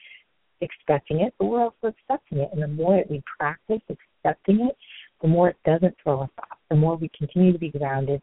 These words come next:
the more that those things that do happen in our lives, we're not moved by them.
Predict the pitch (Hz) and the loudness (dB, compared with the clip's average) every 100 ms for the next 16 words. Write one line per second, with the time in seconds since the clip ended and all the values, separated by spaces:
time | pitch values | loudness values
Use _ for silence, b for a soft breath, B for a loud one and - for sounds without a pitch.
0 | - 143 143 147 143 B B _ - - | -6 -4 0 -2 -4 B B _ -12 0
1 | 151 147 151 147 143 147 180 - 185 185 | 0 2 -2 -2 0 -2 -2 2 2 2
2 | 139 143 147 139 135 135 135 131 135 143 | -4 -4 -2 0 0 0 -2 -2 -4 -8
3 | _ 160 170 208 196 165 185 185 - 143 | _ -2 2 2 0 -2 -4 -4 0 0
4 | 135 | 0